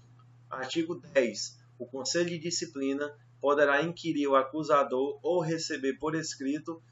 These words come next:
seus esclarecimentos, ouvindo posteriormente a respeito o acusado. Então é assim, ó,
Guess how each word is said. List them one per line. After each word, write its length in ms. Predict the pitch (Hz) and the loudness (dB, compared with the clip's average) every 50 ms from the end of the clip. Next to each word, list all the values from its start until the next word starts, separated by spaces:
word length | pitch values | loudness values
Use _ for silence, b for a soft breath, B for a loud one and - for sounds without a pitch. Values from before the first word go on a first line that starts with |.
| b b | b b
seus 300 | - - - 143 139 139 | -14 -2 0 0 0 0
esclarecimentos, 1000 | 147 156 151 - - 160 151 160 156 - - 165 143 131 123 120 117 - - - - - _ - - | -2 -4 -4 0 2 2 4 4 0 -2 -6 -6 -4 -4 -4 -4 -6 -10 -16 -18 -20 -20 _ -8 -2
ouvindo 640 | 156 165 160 147 - - 123 135 147 160 170 165 165 | 2 2 2 2 0 -6 -8 -4 -4 -4 -4 -4 -6
posteriormente 880 | - - 143 139 - - 151 143 151 147 139 139 139 139 143 139 143 147 | -6 -6 -8 -8 -6 -4 -4 -2 -2 -2 -4 -4 -6 -8 -8 -4 -2 -2
a 40 | |
respeito 640 | 143 151 147 143 - - 139 139 143 143 - 156 151 | -2 -2 -4 -6 -8 -6 -4 -4 -4 -6 -6 -6 -4
o 360 | 143 139 277 302 - - - - _ _ _ _ | -4 0 0 0 -2 -2 -6 -10 _ _ _ _
acusado. 720 | - 127 - - _ 170 165 - 117 107 107 101 101 104 _ _ b b b b b | -6 -6 -6 -6 _ -14 -12 -10 -10 -10 -10 -12 -16 -18 _ _ b b b b b
Então 300 | - 123 - - 143 156 | -16 -10 -4 -2 2 2
é 60 | 170 | 2
assim, 340 | 175 170 - - 135 123 120 | 2 0 -2 -4 -4 0 4
ó, 280 | 127 131 120 101 - | 6 6 6 6 4